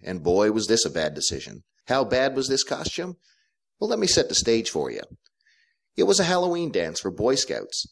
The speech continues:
and not being exactly the most popular with the fairer sex, I was determined not to go.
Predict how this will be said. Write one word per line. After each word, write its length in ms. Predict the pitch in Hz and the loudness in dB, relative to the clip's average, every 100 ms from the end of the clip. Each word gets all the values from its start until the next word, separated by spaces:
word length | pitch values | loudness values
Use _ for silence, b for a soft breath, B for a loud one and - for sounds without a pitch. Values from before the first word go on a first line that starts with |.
| _ | _
and 180 | 71 85 | -8 -2
not 220 | 110 - | -2 0
being 220 | 135 139 | -2 -2
exactly 560 | 127 98 131 - 117 92 | -6 -2 0 0 -2 -2
the 80 | |
most 260 | 92 98 - | 0 0 0
popular 380 | - - 107 92 | -2 0 0 0
with 160 | 90 | 0
the 60 | 90 | -4
fairer 320 | - 110 101 | 0 2 2
sex, 460 | 101 139 117 - - - | 2 2 0 -2 -10 -2
I 100 | 113 | 0
was 160 | 117 | 0
determined 600 | 104 87 - 107 123 123 117 | -2 -6 -6 -4 -2 0 -2
not 180 | 107 | -2
to 80 | 127 | -4
go. 360 | 95 69 50 | -2 -2 -4